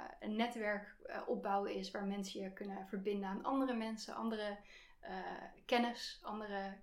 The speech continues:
kunsten. <laughs> Eh, ja, dat, dat, dat heb je nodig. En zeker ik heb dat nodig.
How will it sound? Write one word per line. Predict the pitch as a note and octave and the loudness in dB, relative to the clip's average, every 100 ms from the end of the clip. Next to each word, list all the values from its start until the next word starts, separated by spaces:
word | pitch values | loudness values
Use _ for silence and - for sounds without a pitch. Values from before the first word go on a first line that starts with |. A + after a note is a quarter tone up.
| - - | -18 0
kunsten. | C4 B3+ C4 A#3+ B3 | 4 4 4 2 0
<laughs> | A#3 G3+ F#3+ - - - - | 0 -4 -6 -10 -8 -8 -6
Eh, | - F#3+ F#3+ G3 - - - - - | -2 0 0 -4 -8 -18 -20 -20 -6
ja, | - E3+ - A3+ | 0 0 -2 -8
dat, | - G3 | -10 -8
dat, | G3+ F#3+ - | -8 -8 -12
dat | G3 F#3+ | -10 -8
heb | F#3+ | -6
je | G3 | -4
nodig. | G3+ G3+ G3 | -2 -4 -6
En | G3 | -2
zeker | G#3 G3+ - | 0 0 -2
ik | G3+ | -4
heb | F#3+ - | -4 -8
dat | F#3+ | -6
nodig. | F3+ E3+ F#3+ | -4 -4 -6